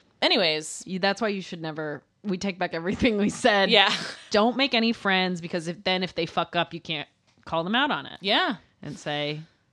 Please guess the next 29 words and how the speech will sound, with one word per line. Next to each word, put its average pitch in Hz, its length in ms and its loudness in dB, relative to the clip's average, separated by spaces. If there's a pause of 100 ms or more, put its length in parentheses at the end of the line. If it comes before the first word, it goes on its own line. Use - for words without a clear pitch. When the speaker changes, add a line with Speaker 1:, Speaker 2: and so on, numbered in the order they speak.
(360)
Speaker 1:
"This 170 360 -8
drink 185 260 -8
Speaker 2:
You 220 120 -2
should 294 120 2
have 262 160 0
Speaker 1:
sucks." - 100 -6
Speaker 2:
accidentally 185 460 -4
knocked 160 320 -6
it 160 80 -6
over 151 180 -6
and 160 100 -8
then 151 80 -10
been 147 100 -10
like, - 180 -14
"Maybe 330 260 -4
it's, 392 360 -8
that's 285 180 -6
a 277 40 -10
sign." 320 580 -4
Speaker 1:
Ooh, 349 380 -2
I 262 160 2
guess 277 200 -8
I 302 40 -10
should 285 160 -10
try 262 180 -4
something 247 300 -4
else. 208 360 0
Speaker 2:
Yeah. 175 300 -2 (800)
Speaker 1:
Anyways, 160 540 2